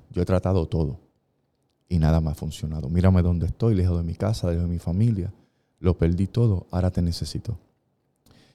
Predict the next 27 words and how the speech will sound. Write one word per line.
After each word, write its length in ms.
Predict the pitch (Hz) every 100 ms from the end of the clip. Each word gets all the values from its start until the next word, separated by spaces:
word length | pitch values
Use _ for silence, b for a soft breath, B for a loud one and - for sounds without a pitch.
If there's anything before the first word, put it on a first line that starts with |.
| b -
Y 120 | 95
así 220 | 87 127
llegó 280 | 123 110 113 _ _ -
a 60 | 95
Puerto 260 | - 113
Rico. 280 | 104 87 113
Y 20 |
cuando 240 | - 85 80
llegó 160 | 82
a 60 | 85
Puerto 280 | 92 - 101
Rico, 400 | 131 - 98 101 b b b b _
eh, 500 | - 85 82 82 78 -
recuerdo 420 | 85 85 85 85 85
que 120 | 95
mi, 260 | 90 85 82
mi 220 | 87 82
hermana 560 | 78 92 117 95 92 -
era 200 | 87 82
la 100 | 85
presidenta 440 | 90 - 85 85
de 40 | 87
los 60 |
jóvenes 340 | 82 95 90 82
en 120 | 82
esa 160 | 87 90
iglesia. 480 | 95 110 95 98